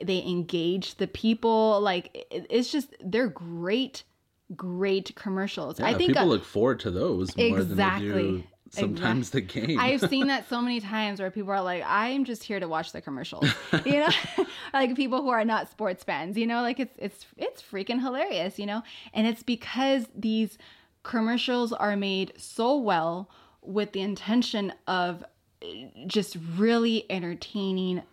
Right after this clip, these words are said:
Speaker 1: the audience and just making it feel not like an ad.
Speaker 2: Yeah.
Speaker 1: One of the things that we have been congratulated on is how we put out ads.
Speaker 2: Yeah.
Speaker 1: And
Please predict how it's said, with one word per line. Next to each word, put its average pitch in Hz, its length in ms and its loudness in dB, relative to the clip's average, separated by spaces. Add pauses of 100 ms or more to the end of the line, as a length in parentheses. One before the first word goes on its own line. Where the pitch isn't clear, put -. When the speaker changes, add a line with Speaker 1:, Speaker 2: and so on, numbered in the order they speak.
(120)
Speaker 1:
the 185 240 -4
audience 175 640 -2
and 180 200 -2
just 170 180 -8
making 185 440 -2
it - 140 -6
feel 170 560 -4
not 170 540 -4
like 135 260 -4
an - 160 -4
ad. 127 420 -8
Speaker 2:
Yeah. 87 320 2 (140)
Speaker 1:
One 226 200 2
of 254 80 2
the 233 80 0
things 202 340 -2
that 180 220 0
we 180 120 0
have 175 240 -2
been 175 400 0 (260)
congratulated 165 960 2
on 165 420 -2 (320)
is 175 260 -4
how 175 500 0 (340)
we 185 160 -2
put 202 320 0
out 175 560 0 (300)
ads. - 440 -4 (280)
Speaker 2:
Yeah. 95 200 -6 (640)
Speaker 1:
And 196 480 4